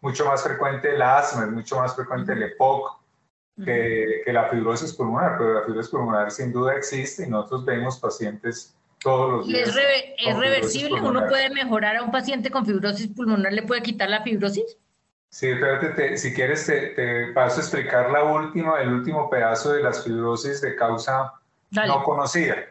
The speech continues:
Speaker 1: Esas fibrosis de causa no conocida se producen en, en algunos pacientes que no tienen esta clara exposición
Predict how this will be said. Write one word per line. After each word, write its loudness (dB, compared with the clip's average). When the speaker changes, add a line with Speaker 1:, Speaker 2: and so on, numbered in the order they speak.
Speaker 1:
Esas 0
fibrosis 0
de 0
causa 2
no 2
conocida -2
se -2
producen 0
en, -2
en -2
algunos -2
pacientes -2
que -2
no 2
tienen -4
esta -2
clara 4
exposición -2